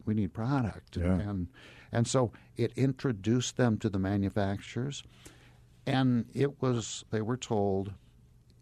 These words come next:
Speaker 1: "You give it away, we'll give you all the food you will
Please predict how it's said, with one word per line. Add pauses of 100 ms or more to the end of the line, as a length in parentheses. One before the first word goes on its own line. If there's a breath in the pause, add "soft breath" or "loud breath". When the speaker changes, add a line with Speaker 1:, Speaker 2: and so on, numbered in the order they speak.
(180)
Speaker 1:
"You
give
it
away, (320)
we'll
give
you
all
the
food (180)
you
will